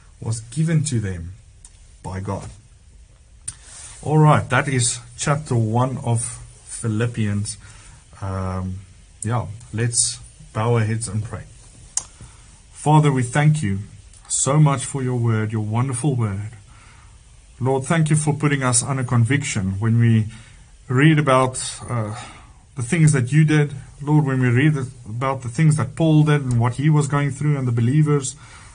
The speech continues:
um, there in Philippi, Lord, it,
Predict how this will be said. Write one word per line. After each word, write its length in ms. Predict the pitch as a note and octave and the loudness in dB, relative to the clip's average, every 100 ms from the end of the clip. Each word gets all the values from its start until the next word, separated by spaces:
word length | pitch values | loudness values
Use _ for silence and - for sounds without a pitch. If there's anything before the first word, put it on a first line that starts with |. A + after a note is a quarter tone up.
| - | -10
um, 300 | - B2 A#2+ | -2 2 2
there 240 | A2+ B2 C#3 | 2 2 2
in 180 | B2+ A#2 | 0 0
Philippi, 640 | D#3 D3 C#3+ C#3 C3 B2 - - - - - - - - | 2 0 0 -2 -2 -4 -10 -20 -20 -20 -20 -20 -14 -4
Lord, 460 | A#2 C#3 C#3 B2+ A#2 - - - - - - - - - - | 0 2 2 2 -2 -6 -18 -20 -20 -20 -20 -20 -20 -20 -10
it, 280 | B2+ C3 | -6 -6